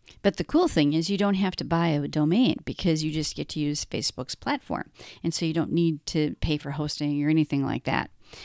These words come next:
So it's kind of like having another website. And there are so many things that you can do with a Facebook page these days. You can add a blog, you can promote or sell something, your products or your services.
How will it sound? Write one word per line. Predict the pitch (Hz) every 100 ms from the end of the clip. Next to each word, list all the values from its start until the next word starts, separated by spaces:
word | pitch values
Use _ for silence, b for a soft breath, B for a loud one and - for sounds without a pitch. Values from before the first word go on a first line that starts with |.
| B B
So | - 196
it's | -
kind | - 202
of | 311 147
like | 67 - - _
having | - 135 160
another | 165 190 226
website. | 285 - - - - - _ _ _ _ _ _ _ _ _ - B -
And | 226
there | 226
are | 220
so | 220 -
many | 285 294 254
things | 185 190
that | 180 156
you | 170
can | 170
do | 156 165
with | 170
a | 143
Facebook | 143 147 - -
page | 170 165 170
these | 175
days. | - 165 175 160
You |
can | - -
add | -
a | 120
blog, | - 160 175 170 160 b
you | -
can | 151 139
promote | - 147 160 170 - -
or |
sell | - 160 160
something, | - 156 - 170 B B
your | 160
products | - 170 180 -
or | 147
your | 151
services. | 147 185 185 190 190 190